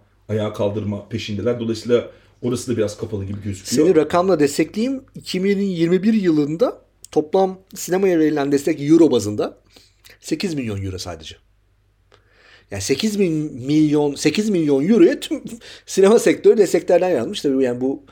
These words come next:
Speaker 1: İki bin yirmi bir ama bu değil mi?
Speaker 2: iki bin yirmi bir yılı. İki bin yirmide daha
Speaker 1: Peki
Speaker 2: biraz
Speaker 1: bunu
Speaker 2: daha
Speaker 1: kuru ne olarak aldın mesela?
Speaker 2: E, kuru ortalama kurları üzerine, yani o
Speaker 1: Ne o
Speaker 2: kurların
Speaker 1: mesela
Speaker 2: ta-,
Speaker 1: şu an?
Speaker 2: kurların tarihleri üzerinden aldım. Yani o kurul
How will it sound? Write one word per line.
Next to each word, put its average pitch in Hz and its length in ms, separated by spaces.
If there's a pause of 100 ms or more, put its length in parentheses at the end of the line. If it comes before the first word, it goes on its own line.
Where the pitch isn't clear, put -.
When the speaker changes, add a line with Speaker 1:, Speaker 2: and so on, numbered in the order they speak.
Speaker 1:
İki 123 200
bin 175 120
yirmi 135 280
bir 170 80
ama 113 180
bu 120 80
değil 175 100
mi? 202 40
Speaker 2:
iki 277 160
bin 269 60
yirmi 247 300
bir 156 260
yılı. 123 280
İki - 240
bin 220 180
yirmide 214 380
daha - 140
Speaker 1:
Peki 254 140
Speaker 2:
biraz 202 240
Speaker 1:
bunu 196 100
Speaker 2:
daha 190 100
Speaker 1:
kuru 170 100
ne 175 40
olarak 127 220
aldın 101 220
mesela? 98 440 (200)
Speaker 2:
E, 143 220
kuru 190 200
ortalama 214 460
kurları 175 280
üzerine, 120 240
yani 123 120
o 131 160 (180)
Speaker 1:
Ne 151 80
o 151 40
Speaker 2:
kurların 156 120
Speaker 1:
mesela 180 240
Speaker 2:
ta-, 170 80
Speaker 1:
şu 156 80
an? - 100
Speaker 2:
kurların 170 520 (200)
tarihleri 151 440
üzerinden 135 300
aldım. 95 260
Yani 104 160
o 131 140
kurul 139 220